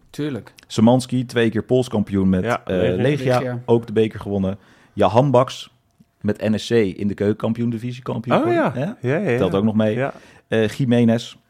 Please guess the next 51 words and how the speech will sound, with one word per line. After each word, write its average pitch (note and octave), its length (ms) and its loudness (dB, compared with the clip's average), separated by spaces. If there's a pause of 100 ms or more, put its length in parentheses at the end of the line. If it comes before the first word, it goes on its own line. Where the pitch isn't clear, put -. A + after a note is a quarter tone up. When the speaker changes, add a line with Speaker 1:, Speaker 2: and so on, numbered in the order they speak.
(240)
Speaker 2:
Mexicaans A2 560 -2
kampioen G#2+ 380 -6
geworden. B2+ 360 -8 (100)
Speaker 3:
Ja, - 200 -20 (240)
dat - 100 -20
ben A2 100 -6
je A2+ 60 -6
Speaker 2:
Heeft G2 180 0
daar A2+ 100 4
Speaker 3:
bizar. B2 160 6
Speaker 2:
ook, - 60 -8
heeft G#2+ 180 6
daar A2 100 4
ook A2 80 4
nog G#2+ 120 2
een G#2 80 -4
paar, G2+ 480 4
eh, F#2 300 -6
rare G2+ 360 -2
Supercups G2 500 -4
gewonnen, F2+ 280 -6
maar F2 160 -2
ik F2 100 -8
kon F#2 140 -6
er F2 60 -4
niet F#2 140 -6
achterhalen F2 460 -6
wat F2+ 160 -8 (140)
precies - 320 -4
die - 100 -16
prijs F2+ 260 0
was. F#2+ 260 -8
Speaker 3:
Ja. F#2+ 320 -2 (300)
Speaker 2:
Eh, A2 480 4
en A2+ 80 4
dan A2+ 100 6
heb A2 120 4
je G#2+ 80 0
Dan-, G2 240 -2
Danilo, A2+ 520 6
die A2 80 0
is G#2 80 -2
kampioen G#2 400 0
geworden, G2 420 -2 (160)
eh, F#2 680 -4
en G#2 100 2
de G2+ 100 4
beker, F#2+ 460 0 (120)
Speaker 3:
<laughs> - 120 -12
Speaker 2:
en D#3 220 4
Idrissi. B2 520 0